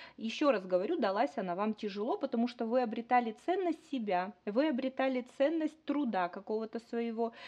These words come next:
Вам нужно было встать на ноги самостоятельно, без помощи кого-либо. Могли ли вы это сделать, э, в партнерстве? Да, могли, если бы изначально пошли на равных правах. Но здесь все-таки, как ни крутите, у вас проседал этот момент. Вот он проседал.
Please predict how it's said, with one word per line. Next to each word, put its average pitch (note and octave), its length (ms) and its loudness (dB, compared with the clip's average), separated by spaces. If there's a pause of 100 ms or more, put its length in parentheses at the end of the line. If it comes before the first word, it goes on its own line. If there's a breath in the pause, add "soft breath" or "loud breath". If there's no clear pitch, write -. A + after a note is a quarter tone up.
(180 loud breath)
Вам C#4 300 6
нужно D4 280 4
было A#3 220 0
встать C4 360 -2
на A#3 160 4
ноги G#3+ 280 0 (100)
самостоятельно, A#3 1300 0
без G3 420 -2 (180)
помощи B3+ 520 0
кого-либо. A3 720 -4
Могли B3 440 4
ли E4+ 60 6
вы C#4 160 0
это C4+ 240 2
сделать, A#3 560 0 (100)
э, G3 260 0
в - 120 -8
партнерстве? B3+ 760 0
Да, C4+ 180 2
могли, C4+ 500 4 (360 loud breath)
если C#4+ 400 0
бы B3+ 180 0
изначально A3+ 320 0 (440)
пошли A#3+ 540 0
на A3 200 4
равных A3+ 420 2
правах. G#3 480 -2
Но A3+ 120 2
здесь B3+ 260 -2
все-таки, D4 540 -2
как C4 260 0
ни B3 100 2
крутите, B3+ 460 -4
у G#3+ 80 0
вас A3 200 0
проседал A3 560 -2
этот F3+ 280 -4
момент. F3 380 -6
Вот F3+ 140 -4
он E4+ 100 -2
проседал. G#3+ 640 -4